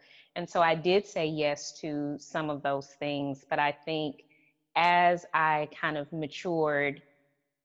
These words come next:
in, in what it was that I wanted to accomplish, uh, matured in age-wise, matured spiritually, there were just things that I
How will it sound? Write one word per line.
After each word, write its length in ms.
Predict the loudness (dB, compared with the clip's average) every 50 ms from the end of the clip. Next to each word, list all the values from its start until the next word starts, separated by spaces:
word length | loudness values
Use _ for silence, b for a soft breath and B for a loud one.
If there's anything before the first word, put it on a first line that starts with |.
| _ _ _
in, 680 | 0 2 2 2 2 2 2 0 0 -2 -4 -4 -6 -8 -12 _ _ _ _ _ _ _ _ -8
in 180 | -6 -4 0
what 160 | 4 4 6 4
it 100 | 4 2
was 300 | 2 4 4 4 2 0
that 120 | -2 -2 2 2
I 160 | 2 2 2
wanted 320 | 2 0 -2 -2 -4 -6 -8 -8
to 120 | -6 -6 -4
accomplish, 840 | -6 -6 -6 -4 -2 0 0 0 -2 -4 -4 -4 -4 -6 -10 -14 -18 -20 _ _ _ -6
uh, 300 | -4 -2 0 0 -2 -2 -4
matured 600 | -6 -6 -6 -6 -6 -4 -2 0 0 0 -2 -4 -8
in 200 | -8 -8 -8 -6 -2 0
age-wise, 800 | 2 2 2 0 -2 -2 0 2 4 4 4 4 2 0 -2
matured 560 | -6 -8 -8 -10 -10 -8 -6 -4 -4 -4 -6
spiritually, 960 | -8 -14 -12 -6 -2 0 2 2 2 0 -2 -6 -6 -6 -4 -4 -6 -8 -10 b b b b b b b _ 0
there 160 | 2 2 2 2
were 120 | 0 0
just 320 | 0 -2 -4 -4 -6 -6
things 460 | -4 -2 -2 -2 -2 -2 -4 -6 -4 -2
that 380 | 0 2 2 4 2 2 0 0 0 2
I 480 | 2 4 4 2 2 0 -2 -4 -6